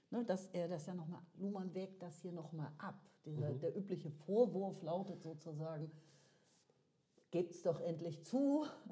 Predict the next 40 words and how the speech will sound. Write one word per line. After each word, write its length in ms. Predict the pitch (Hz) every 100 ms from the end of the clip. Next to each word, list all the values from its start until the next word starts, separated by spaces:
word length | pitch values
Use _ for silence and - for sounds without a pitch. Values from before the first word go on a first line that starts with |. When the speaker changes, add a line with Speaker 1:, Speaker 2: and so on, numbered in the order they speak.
| - - -
Speaker 2:
Ja. 180 | 117 -
Speaker 1:
ne, 180 | 196 208
ihr 100 | 180
seid 200 | 175 170
beeinflussbar 800 | 165 185 233 202 196 196 185 170
und, 140 | 170 160
und, 240 | 165 160 -
äh, 140 | 151
diese 560 | 156 160 170 147 73 - - -
unterschiedlichen, 880 | 127 175 156 190 185 156 175 170 165 - - _ _ -
äh, 140 | 170 160
sozialen 480 | 165 165 170 175
Verhältnisse, 880 | - 151 170 226 185 180 151 160 160
die, 340 | 151 160 160 147
ähm, 400 | 147 147 147 135 -
die 140 | 151 - - -
prägen 340 | 220 190 151
auch 240 | 165 - 147
Entscheidungen.“ 680 | 135 - 151 156 131 117 95 - 120
Und, 100 | 127
Speaker 2:
Mhm. 100 | 101
Speaker 1:
und 260 | 120 -
da 100 | 147
sagt 240 | 147 151 151
er, 60 |
das, 280 | 143 - - 127 - - - - _ _ _ - -
also 160 | 135
ich 60 | 151
meine, 140 | 160
das 120 | 151
ist 100 | 147
völlig 360 | - 190 131 -
unverhältnismäßig 1000 | 269 - 135 147 143 - 156 147 175 -
in, 160 | 151 -
im 160 | 151 147
Vergleich 440 | 151 151 160 160
zu 120 | -
dem, 180 | 156 165
was 160 | 151
wir 100 | 151